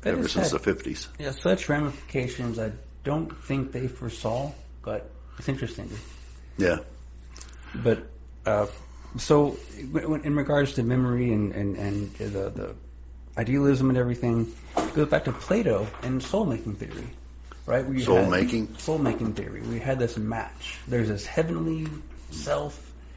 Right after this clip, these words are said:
Speaker 1: and there's this earthly self, and they are destined to meet. Uh, and that's what
Speaker 2: Again,
Speaker 1: they
Speaker 2: it, they're, they're inventing
Speaker 1: Right.
Speaker 2: their, uh, their conclusion, you know,
Speaker 1: Yeah.
Speaker 2: basically.
Speaker 1: It's, it's right. It's a baseless assertion, but it,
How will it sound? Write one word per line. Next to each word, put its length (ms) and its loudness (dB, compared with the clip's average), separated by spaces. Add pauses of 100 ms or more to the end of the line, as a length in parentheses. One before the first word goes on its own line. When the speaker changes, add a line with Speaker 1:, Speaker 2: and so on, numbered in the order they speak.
(200)
Speaker 1:
and 120 4
there's 180 4
this 240 0
earthly 420 0
self, 540 -10 (500)
and 320 0
they 140 4
are 220 4
destined 540 0
to 60 -4
meet. 460 -6 (640)
Uh, 340 0
and 400 0 (140)
that's 220 0
what 100 8
Speaker 2:
Again, 300 8
Speaker 1:
they 100 6
Speaker 2:
it, 140 0
they're, 280 6
they're 300 4 (140)
inventing 920 4 (180)
Speaker 1:
Right. 200 -6
Speaker 2:
their, 640 4
uh, 320 0 (160)
their 220 2
conclusion, 640 6 (260)
you 60 -6
know, 400 -8
Speaker 1:
Yeah. 160 2
Speaker 2:
basically. 560 2
Speaker 1:
It's, 220 0
it's 200 -4
right. 200 4
It's 120 -4
a 40 -2
baseless 500 -2
assertion, 640 -2
but 200 2 (320)
it, 140 -2